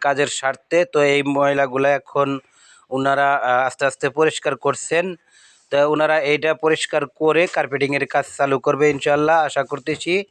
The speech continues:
আর হচ্ছে এটা হচ্ছে আতাইকুলা বাজারের পাশ। আতাইকুলা বাজারের পাশটা মোটামুটি ইনশাল্লাহ এই, আহ, কার্পেটিং, আহ, প্রায় শেষের দিকে। এ শুধু এ,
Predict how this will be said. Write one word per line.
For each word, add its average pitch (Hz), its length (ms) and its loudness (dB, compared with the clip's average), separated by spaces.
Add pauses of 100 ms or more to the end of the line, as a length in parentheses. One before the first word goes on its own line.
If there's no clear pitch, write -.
(440)
আর 135 260 2
হচ্ছে 147 340 -2
এটা 147 220 0
হচ্ছে 151 360 0
আতাইকুলা 147 500 0
বাজারের 143 420 0
পাশ। 151 560 -2
আতাইকুলা 139 500 0
বাজারের 139 360 0
পাশটা 147 540 -2 (480)
মোটামুটি 151 440 -2
ইনশাল্লাহ 151 760 0
এই, 127 380 -2 (500)
আহ, 127 100 -2 (220)
কার্পেটিং, 147 420 0 (180)
আহ, 131 200 0
প্রায় 147 320 -2
শেষের 147 360 -4
দিকে। 156 320 -2 (140)
এ 135 160 0
শুধু 143 400 -2 (480)
এ, 131 180 -2